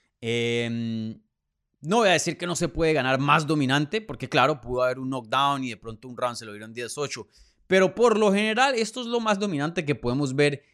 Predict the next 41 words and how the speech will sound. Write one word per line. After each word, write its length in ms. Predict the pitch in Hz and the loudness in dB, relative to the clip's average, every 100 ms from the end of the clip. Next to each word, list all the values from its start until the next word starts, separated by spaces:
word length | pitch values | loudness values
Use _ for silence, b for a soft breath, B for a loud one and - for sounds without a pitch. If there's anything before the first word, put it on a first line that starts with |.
| b - | b -4
en 120 | 143 | 0
una 220 | 147 139 | 0 0
pelea 360 | 123 120 127 - | 0 0 0 0
élite. 400 | 131 107 - - | -4 -4 -10 -10
Por 200 | - 147 | 0 2
lo 140 | 143 131 | 2 0
general, 360 | 131 123 95 - | 0 0 -2 -2
fuera 320 | 147 160 156 | 0 4 6
de 260 | 160 202 - | 4 2 -2
un 140 | 127 | -2
knockdown, 480 | 139 120 143 143 135 | -2 2 4 4 2
fuera 320 | - 139 135 | -2 0 2
de, 320 | 143 202 - _ _ _ _ | 2 0 -2 _ _ _ _
eh, 220 | 117 120 131 | -4 -2 -2
una 220 | 135 127 | -4 -4
finalización. 800 | 131 123 120 107 98 127 104 - _ _ _ _ - - _ - - | -4 -4 -4 -6 -8 -8 -8 -10 _ _ _ _ -20 -20 _ -20 -8
Y 160 | 139 | 0
la 100 | 143 | 2
verdad 220 | 135 143 - | 2 2 0
que 120 | 277 | 0
no 80 | 294 | 0
me 100 | 294 | -2
lo 60 | |
esperaba, 520 | - 143 139 226 170 | -4 -2 2 2 0
esto 240 | 120 - 226 | -2 -6 -6
sí 240 | - 220 | -4 -2
no 140 | 214 214 | -2 0
me 80 | |
lo 80 | 214 | 0
esperaba. 500 | 202 147 151 185 101 B B B | -2 0 0 0 -2 B B B
Yo 200 | 123 170 | -2 0
pensé 320 | 208 175 190 185 | 0 -2 -2 -2
que 100 | 175 | -4
por 400 | - 196 220 208 | 2 4 4 4
lo 100 | 196 | 2
menos 320 | 160 156 147 | 2 0 -4
así 280 | 117 - 139 | -6 -6 -6
Peter 260 | 160 147 | -4 -2
Yan 300 | 135 139 - | -2 -4 -6
perdiera, 640 | - 151 139 139 131 117 165 | -2 -2 -2 -2 -2 0 -2
y 200 | 117 | -6